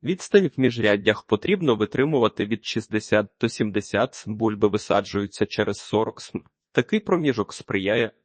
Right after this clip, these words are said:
нормальному розвитку кореневої системи. На легких пухких ґрунтах глибина посадки становить десять с.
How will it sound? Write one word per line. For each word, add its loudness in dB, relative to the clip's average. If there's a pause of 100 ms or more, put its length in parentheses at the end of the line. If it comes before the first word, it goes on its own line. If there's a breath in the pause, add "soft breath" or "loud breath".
нормальному 2
розвитку 0
кореневої 0
системи. -8 (160)
На 2
легких 0
пухких 0
ґрунтах 0
глибина 2
посадки 0
становить -2
десять 0
с. -16